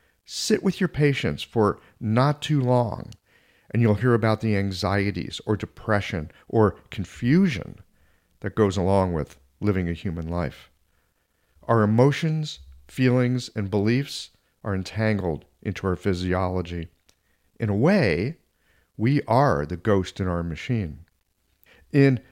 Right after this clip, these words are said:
this conversation with Ivan Zavala, we explore the ghost points,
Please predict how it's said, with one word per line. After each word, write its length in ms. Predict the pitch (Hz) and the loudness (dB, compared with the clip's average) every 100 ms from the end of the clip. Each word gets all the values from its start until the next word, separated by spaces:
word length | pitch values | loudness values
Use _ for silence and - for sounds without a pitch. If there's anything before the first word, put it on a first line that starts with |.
| - | -4
this 300 | 131 196 - | 2 2 0
conversation 920 | - 175 147 123 113 107 113 71 55 | -2 0 0 -2 0 0 -2 -6 -4
with 280 | 87 90 - _ _ | -2 -2 -4 _ _
Ivan 320 | 113 113 117 | 0 2 2
Zavala, 580 | 101 98 85 78 80 69 - _ _ _ | 0 -2 -4 -2 -2 -4 -8 _ _ _
we 240 | 113 110 170 | 0 4 4
explore 720 | 180 - - 101 90 87 - _ - | 2 -6 -2 0 2 -2 -6 _ -12
the 40 | 95 | 0
ghost 360 | 110 113 - | 4 4 2
points, 460 | - 90 87 - | -8 -12 -12 -14